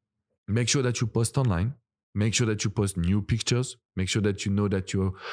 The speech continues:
will have to change the, little bit the way you dress and your appearance so your ex can see that. Make sure you're doing things for yourself with two times a day, the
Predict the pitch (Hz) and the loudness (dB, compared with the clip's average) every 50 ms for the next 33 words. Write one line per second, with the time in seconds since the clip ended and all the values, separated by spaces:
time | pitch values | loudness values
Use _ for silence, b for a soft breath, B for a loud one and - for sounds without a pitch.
0 | B B B - 101 98 101 101 - - 95 - - 107 101 101 92 90 98 95 | B B B -2 0 0 0 0 0 -2 -4 -2 0 0 0 0 0 0 0 0
1 | 90 90 - 101 87 92 95 95 95 98 95 95 85 90 95 95 95 101 104 101 | 0 -2 -2 -2 0 0 0 0 0 0 0 0 -2 -2 0 0 2 2 0 0
2 | - 98 92 90 85 85 78 - - - 113 113 113 110 110 107 104 - 90 87 | 0 0 2 2 2 0 -2 -4 -4 -2 0 2 2 2 2 0 0 -2 -2 0
3 | 92 90 - - - - - 107 - - - - 87 82 80 - - - 110 110 | 0 -2 -2 -4 -6 -2 -2 0 0 -2 -4 -2 0 2 2 0 0 2 0 2
4 | 110 110 120 123 - - - _ _ _ _ _ _ _ _ _ _ - B B | 2 2 0 0 -2 -8 -16 _ _ _ _ _ _ _ _ _ _ -4 B B
5 | B B B B B B B B - 127 139 120 - 143 127 127 123 120 123 120 | B B B B B B B B -2 -2 0 2 2 2 2 2 2 2 2 2
6 | 117 110 - - 131 117 - - 107 107 104 92 - - 117 113 107 - 101 92 | 2 0 2 2 0 0 2 2 2 2 2 2 2 2 2 2 2 0 -2 -2
7 | - - - 151 117 - 143 135 131 120 117 120 113 113 110 107 - - - _ | -2 0 0 0 2 2 2 2 4 4 2 2 2 2 2 0 -2 -6 -12 _
8 | - - 90 101 - | -6 0 0 0 0